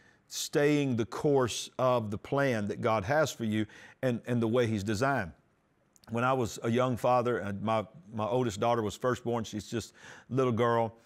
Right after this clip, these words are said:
I wanted to get her a little red wagon. I wanted to get her a wagon to, to pull around the house. And I remember, you know, I was just that typical guy, typical man who, you know, "I don't need no instructions, don't need no directions," and all that.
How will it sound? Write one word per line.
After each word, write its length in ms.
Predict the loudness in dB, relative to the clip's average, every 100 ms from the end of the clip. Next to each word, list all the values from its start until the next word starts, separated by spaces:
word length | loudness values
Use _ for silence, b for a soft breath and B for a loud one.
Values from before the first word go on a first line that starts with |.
| b
I 100 | -2
wanted 280 | 2 2 0
to 60 | 0
get 200 | 0 2
her 320 | 2 2 2 B B
a 80 | 0
little 200 | 2 2
red 220 | 2 2
wagon. 380 | 0 0 -2 -8 -6
I 80 | -2
wanted 260 | 0 0
to 60 | 2
get 100 | 2
her 80 | 2
a 60 |
wagon 380 | 4 2 2 0
to, 180 | -4 -8 -6
to 160 | -6
pull 240 | -4 -2 0
around 220 | 0 0
the 80 | 0
house. 320 | 0 -2 -2
And 100 | 0
I 80 | 2
remember, 500 | 2 0 2 0 -2 B B B
you 100 | -2
know, 80 | 0
I 100 | 2
was 140 | 2
just 220 | 0 -2 0
that 320 | 0 -2 -2
typical 480 | -2 0 -2 -2 0
guy, 420 | 2 4 4 2
typical 420 | 0 -2 -2 -2
man 360 | 0 0 0 0
who, 200 | 0 -2 B B B
you 140 | 0
know, 160 | 2 2
"I 100 | 2
don't 240 | 2 2
need 160 | 2 4
no 200 | 4 4
instructions, 580 | 2 2 2 2 0 2
don't 220 | 0 2
need 180 | 2 2
no 160 | 2
directions," 680 | 2 4 4 2 -2 0 0
and 100 | 2
all 160 | 4 4
that. 320 | 4 2